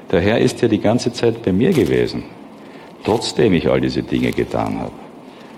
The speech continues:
Er ist einfach da, er gibt mir auch jetzt Leben, er gibt dir jetzt Leben, er gibt euch jetzt Leben. Wir würden alle zusammenfallen wie, wie leere Kartoffelsäcke, wenn er das nicht täte. Und kein Mensch wird jemals und kann jemals Leben schaffen.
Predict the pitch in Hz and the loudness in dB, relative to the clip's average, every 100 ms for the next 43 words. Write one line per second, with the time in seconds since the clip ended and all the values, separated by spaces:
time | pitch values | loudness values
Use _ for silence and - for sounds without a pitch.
0 | - - 113 - 117 - - 139 147 - | -4 0 0 0 -2 -2 -2 -2 0 0
1 | 123 - - 98 - 156 - - - 90 | -2 -2 0 0 2 0 0 -2 2 2
2 | 85 85 90 - - - 151 233 98 78 | 4 2 0 -2 -4 -4 2 4 4 2
3 | - - 73 76 73 80 101 98 - 104 | 0 -2 2 2 2 0 0 0 0 2
4 | - - - 78 73 - - - - 76 | 2 0 0 2 2 0 -10 -8 0 2
5 | 71 67 80 92 82 95 127 139 - - | 2 2 2 2 2 4 4 2 -2 -12
6 | - - - - 117 107 101 135 143 131 | -16 -18 -4 0 2 4 4 4 2 2
7 | 131 135 127 131 127 131 117 123 110 123 | 4 4 6 6 6 4 2 4 6 4
8 | 131 - 127 180 214 277 - 80 - - | 2 0 -2 0 2 0 2 0 0 0
9 | 65 - - - - - - - - - | 0 -4 -14 -16 -16 -16 -18 -16 -20 -12
10 | - 90 80 76 73 - 78 76 - - | -2 2 2 2 0 0 2 0 0 -6
11 | - 60 58 - - 87 - - 131 135 | -2 0 0 -2 0 -2 -2 2 4 6
12 | 185 208 76 73 - 82 135 - 170 151 | 6 6 4 2 0 2 2 2 2 4
13 | 151 147 143 123 - 147 156 120 76 76 | 4 2 2 0 0 2 4 4 4 4
14 | 98 - 87 131 - 78 - - - - | 0 0 2 2 2 0 -2 -4 -4 -4
15 | - - | -10 -10